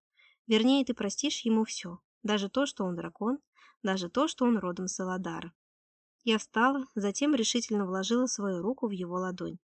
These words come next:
и тут же услышала вздох облегчения. Его или мой, какая уже разница, если с этой секунды наши сердца бились в унисон. Кайден прижал меня к себе, коснулся моих губ,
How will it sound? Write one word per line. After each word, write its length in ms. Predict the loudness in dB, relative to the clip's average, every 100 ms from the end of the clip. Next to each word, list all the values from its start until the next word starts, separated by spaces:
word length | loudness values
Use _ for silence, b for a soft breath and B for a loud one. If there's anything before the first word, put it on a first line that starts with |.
| _ _ _
и 80 | -2
тут 200 | 0 4
же 100 | 2
услышала 480 | 4 2 2 0 -4
вздох 320 | -4 -4 -4
облегчения. 680 | -6 -8 -8 -8 -6 -8 -14 _ _ _ _
Его 320 | 0 2 4
или 200 | 4 6
мой, 260 | 4 4 0
какая 420 | -6 -2 2 4
уже 200 | 2 0
разница, 540 | 0 0 2 0 -2 -6 b _
если 240 | 0 2 0
с 120 | 2
этой 200 | 2 2
секунды 420 | 0 2 4 4
наши 320 | 4 0 -2
сердца 480 | -4 -4 -4 -2 -2
бились 400 | -2 -2 -2 -4
в 40 | -4
унисон. 500 | -4 -4 -6 -8 -10 _ _ _ _ _
Кайден 340 | 2 4 4 2
прижал 380 | 2 2 2
меня 240 | 2 0 -4
к 80 | -6
себе, 400 | -6 -4 -6 -10 _ _ _ _ _
коснулся 500 | -2 0 2 2 0
моих 340 | -2 -2 -8
губ, 240 | -4 -4